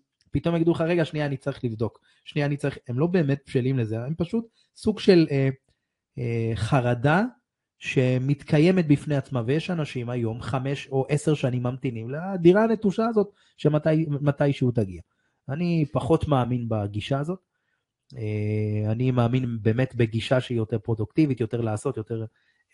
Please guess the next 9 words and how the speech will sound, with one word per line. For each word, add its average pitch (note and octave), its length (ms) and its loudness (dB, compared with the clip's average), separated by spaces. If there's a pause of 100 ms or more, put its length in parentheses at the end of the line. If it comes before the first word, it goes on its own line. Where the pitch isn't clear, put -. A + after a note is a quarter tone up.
להתפתח B2+ 560 0
בתחום. D#3 300 -2 (640)
יש C#3 300 4
הזדמנויות, F#3 580 4 (960)
אבל A2+ 380 0
אל, D3+ 160 4 (120)
אל, D#3 240 2
אל D3+ 140 4
תבססו C3+ 640 0